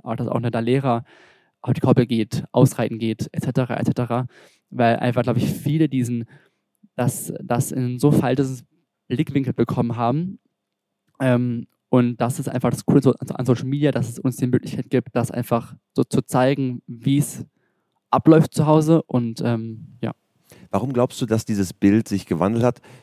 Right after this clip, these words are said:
Speaker 2: Das ist ja am Ende das Bild, dass Turnierreiten beziehungsweise sportlicher
Speaker 1: Mhm.
Speaker 2: Wettkampf mit Pferden eigentlich nicht gut wäre, beziehungsweise nicht mehr wünschenswert. Das ist ja am Ende so ein bisschen,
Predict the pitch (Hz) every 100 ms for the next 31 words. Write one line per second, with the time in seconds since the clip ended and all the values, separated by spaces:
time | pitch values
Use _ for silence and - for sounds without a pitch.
0 | _ _ _ - - 92 101 107 92 -
1 | 110 120 101 - 110 104 92 - - -
2 | - _ _ _ _ - - 110 98 101
3 | 110 139 135 127 156 165 160 107 - 104
4 | 95 92 82 - 98 101 98 90 82 95
5 | 120 - 139 135 - 101 87 - 98 101
6 | 110 117 117 - - _ _ - 92 104
7 | 107 - 98 98 - - _ _ 87 85
8 | 90 - _ - 98 90 78 76 73 73
9 | 98 131 135 87 - 92 85 90 82 87
10 | 87 82 87 80 80 - 65 50 - _
11 | _ _ _ _ _ - 80 82 90 85
12 | 78 95 92 90 82 - 85 90 - 92
13 | 82